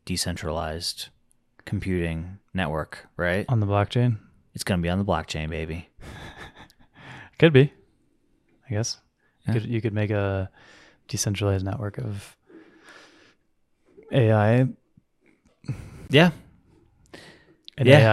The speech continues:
Speaker 2: A I that's decentralized. Yeah.
Speaker 1: Yeah, yeah, yeah. That's kind of like what, uh, well, a real world application of that would be, like, Xfinity's hotspot network.
Speaker 2: Yeah.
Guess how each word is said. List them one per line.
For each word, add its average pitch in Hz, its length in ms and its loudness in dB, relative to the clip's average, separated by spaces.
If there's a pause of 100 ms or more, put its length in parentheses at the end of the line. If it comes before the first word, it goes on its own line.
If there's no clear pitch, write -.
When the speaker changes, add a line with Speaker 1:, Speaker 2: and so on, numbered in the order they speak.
Speaker 2:
A 107 40 6
I - 40 6
that's 104 240 0
decentralized. 110 760 -2 (140)
Yeah. 101 240 -4
Speaker 1:
Yeah, 113 240 4
yeah, 117 200 6
yeah. 104 340 4 (180)
That's 98 240 -2
kind 110 240 2
of 104 180 2
like 98 360 4
what, 90 640 0 (800)
uh, 50 360 -8 (1700)
well, 104 160 2
a 95 80 2
real 110 260 2
world 98 280 2
application 95 600 -6
of 98 160 -6
that 95 220 -6
would 104 120 -10
be, 98 160 -6
like, 98 460 -8
Xfinity's 98 1200 -4
hotspot - 480 -4
network. - 480 -6 (3500)
Speaker 2:
Yeah. 165 160 6